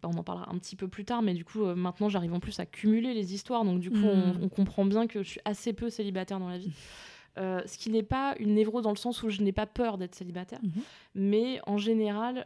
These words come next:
Speaker 1: j'aime bien vivre mes coups de cœur et aller au bout de mes coups de cœur. Euh, c'est un truc que j'ai appris avec les années aussi, c'est à les exprimer.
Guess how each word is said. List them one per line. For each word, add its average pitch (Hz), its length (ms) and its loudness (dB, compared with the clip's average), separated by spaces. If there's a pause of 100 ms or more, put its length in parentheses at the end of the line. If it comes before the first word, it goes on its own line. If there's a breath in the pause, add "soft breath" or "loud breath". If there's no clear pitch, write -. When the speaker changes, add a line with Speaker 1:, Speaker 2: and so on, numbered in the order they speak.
Speaker 1:
j'aime 214 200 2
bien 240 160 0
vivre 220 260 -2
mes 196 80 2
coups - 180 -12
de - 60 -20
cœur 185 160 -8
et 185 80 -8
aller 185 120 -4
au 202 60 0
bout 196 220 -4
de 202 60 0
mes 202 100 -2
coups - 160 -16
de - 60 -20
cœur. 185 120 -12 (220)
Euh, 190 120 -12
c'est 202 120 -10
un 180 60 -6
truc 190 160 -8
que 208 80 -2
j'ai 180 160 -4
appris 190 320 -4
avec 190 180 -4
les 190 140 -2
années 180 180 -2
aussi, 180 280 -8
c'est 202 180 -8
à 180 80 -8
les 180 180 0
exprimer. 220 480 0